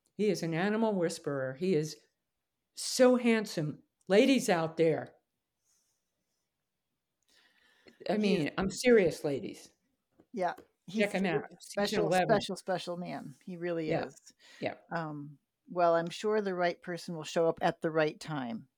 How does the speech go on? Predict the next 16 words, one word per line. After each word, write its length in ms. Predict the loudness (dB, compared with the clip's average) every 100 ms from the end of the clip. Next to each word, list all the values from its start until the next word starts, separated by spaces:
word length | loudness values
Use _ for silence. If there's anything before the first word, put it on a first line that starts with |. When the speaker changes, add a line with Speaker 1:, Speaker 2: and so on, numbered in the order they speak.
| _ 0
Speaker 2:
He 60 |
Speaker 1:
That's 140 | 0 2
Speaker 2:
just 100 | -4
Speaker 1:
right. 100 | 0
Speaker 2:
has 180 | 0 0
a 80 |
Speaker 1:
"The 20 | 0
Speaker 2:
little 220 | 4 6
Speaker 1:
readiness 420 | 8 6 6 4
Speaker 2:
more 80 | 2
Speaker 1:
is 140 | 0
all," 300 | -2 0 -2
as 120 | -4 -2
Hamlet 380 | -4 -4 -8 -8
said. 280 | -10 -10 -20 _ _ _ _ _ _ _ _ _ _ _ _ -20 -20 -20 -20 _ _ _ -8
Speaker 2:
And 400 | -4 -2 -2